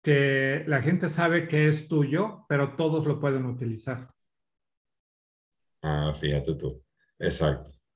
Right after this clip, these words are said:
Speaker 2: Eso, eso es correcto. Eso es correcto. Fíjate, eh, el anexo al contrato de Bonilla, o sea, un acuerdo de compensación diferida, según dice esto,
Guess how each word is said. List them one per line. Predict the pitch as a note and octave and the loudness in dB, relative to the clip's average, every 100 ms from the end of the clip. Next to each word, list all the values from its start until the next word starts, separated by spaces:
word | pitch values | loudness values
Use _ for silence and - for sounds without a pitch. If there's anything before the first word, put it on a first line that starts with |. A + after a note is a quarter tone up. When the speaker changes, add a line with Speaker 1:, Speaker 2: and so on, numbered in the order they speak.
| _ | _
Speaker 2:
Eso, | D#2+ - E2 | -4 -2 -2
eso | D2+ E2 E2 | -2 -2 -4
es | D#2+ | -2
correcto. | E2 D2 C2+ - - _ _ _ _ _ _ | 0 0 0 -4 -20 _ _ _ _ _ _
Eso | - F#2 A2 | 2 4 4
es | G#2 | 4
correcto. | F#2 D#2+ C2+ - _ _ _ _ - _ | 6 6 4 -2 _ _ _ _ -20 _
Fíjate, | - A#2+ - D#2 - | 6 8 8 4 6
eh, | F#2+ F#2 F2+ F2+ F2 E2+ D#2+ D#2 D2+ C#2 B1+ - _ - - | 8 10 10 8 8 6 4 2 0 0 -4 -12 _ -20 -4
el | G2 G#2 | 2 4
anexo | G#2+ A2 - C#3+ | 6 2 4 4
al | D3 C3+ | 4 2
contrato | A#2 G#2 - | 0 0 2
de | B2+ | 4
Bonilla, | C#3 C3+ G2 F2+ - | 4 2 2 -2 -6
o | _ | _
sea, | F2+ | -4
un | E2 | -2
acuerdo | F#2+ G#2 G#2+ A2 A#2+ | 2 6 6 8 6
de | G2 F#2 | 6 4
compensación | E2+ D2 D#2 E2+ - E2+ | -2 0 -2 -4 0 2
diferida, | F#2+ G#2 G#2 F2 F2+ - _ _ _ | 2 4 4 6 4 2 _ _ _
según | - D#2 | -2 0
dice | D2+ D2+ F#2+ | 2 2 4
esto, | F2 - - | 4 2 -6